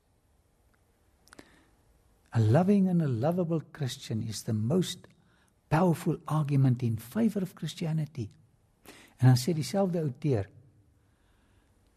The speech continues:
Inhumanity to man is our greatest sin. Hoe hanteer ek mense?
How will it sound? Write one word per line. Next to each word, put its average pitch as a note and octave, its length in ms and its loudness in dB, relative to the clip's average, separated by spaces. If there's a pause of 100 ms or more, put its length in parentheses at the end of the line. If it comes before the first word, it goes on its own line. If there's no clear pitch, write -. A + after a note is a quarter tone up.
Inhumanity F3+ 880 2
to D#3+ 120 -2
man C3+ 420 0
is A#2+ 180 -2
our A2+ 220 -2
greatest - 600 -10
sin. F#2+ 400 -4 (840)
Hoe F#3 180 4
hanteer F#3 600 0
ek C#3+ 200 -6
mense? G2+ 640 -2